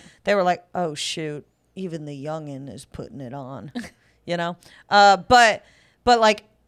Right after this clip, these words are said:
Speaker 1: to me, wearing a mask in that situation is don't talk to me.
Speaker 2: Yeah,
Speaker 1: Just,
Speaker 2: totally, totally.
Speaker 1: just, it's like the new earbuds in, or,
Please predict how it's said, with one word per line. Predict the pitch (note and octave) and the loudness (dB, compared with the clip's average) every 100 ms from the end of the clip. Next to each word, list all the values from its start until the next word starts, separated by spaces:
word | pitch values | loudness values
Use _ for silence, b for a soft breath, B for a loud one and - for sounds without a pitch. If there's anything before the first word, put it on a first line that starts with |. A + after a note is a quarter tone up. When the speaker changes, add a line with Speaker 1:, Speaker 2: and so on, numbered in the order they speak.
| A#3+ | -14
Speaker 1:
to | - C4 | -2 -2
me, | C4+ F#4 F4+ C#4+ A#3+ | 0 -2 -2 -4 -4
wearing | A#3 C4+ B3+ | -2 -2 -2
a | |
mask | A3 A3 G#3+ - | -4 -2 -2 -6
in | G3+ | -8
that | F#3+ G3+ | -6 -6
situation | G#3+ A3 A#3+ A3+ G#3+ | -8 -10 -6 -6 -6
is | F#3+ D#3+ | -8 -10
don't | - F#3 D#3 - | -8 -8 -8 -10
talk | C#3+ - | -12 -14
to | - | -18
me. | - C3 _ _ _ | -20 -20 _ _ _
Speaker 2:
Yeah, | B3 C4+ G#3+ - _ | 0 0 0 -4 _
Speaker 1:
Just, | G#3 A#3 | -4 -4
Speaker 2:
totally, | G3 D#3+ - _ - | -4 -8 -12 _ -8
totally. | A3 F#3 D#3 | -4 -4 -6
Speaker 1:
just, | - b | -10 b
it's | - | 0
like | D#4 D#4 | 0 0
the | |
new | D4 D4+ C#4+ _ _ _ _ _ _ _ | -2 -2 -2 _ _ _ _ _ _ _
earbuds | - C#4+ A3+ E3+ _ - - | 2 2 2 -4 _ -20 -14
in, | F3 D3+ D3 - | -12 -12 -14 -12
or, | F#3 F3 | -8 -8